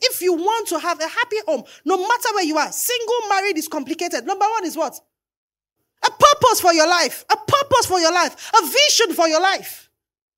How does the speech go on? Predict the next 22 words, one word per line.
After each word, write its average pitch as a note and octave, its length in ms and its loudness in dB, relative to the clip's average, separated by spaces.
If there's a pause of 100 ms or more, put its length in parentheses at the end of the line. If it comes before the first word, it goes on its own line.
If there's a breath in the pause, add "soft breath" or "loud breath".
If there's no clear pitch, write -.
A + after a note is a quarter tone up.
(2000)
Number A4+ 220 2
two B4+ 240 2
is F4 120 2
what? F4 320 0 (180)
Who C5+ 380 6
you G#4 220 6
marry. A4 680 2 (1600)
Who C5 560 6
you A4 500 6
marry. G4 520 4 (200 loud breath)
You A4+ 120 0
have C5 300 -2
to D4+ 100 -2
marry D4 260 0
a A3 60 -4
good B3 240 -8
person. G#3+ 440 -6 (1300)
You C5+ 140 0
have - 320 -4
to. - 160 -4
You - 920 -12
can't C#5+ 200 0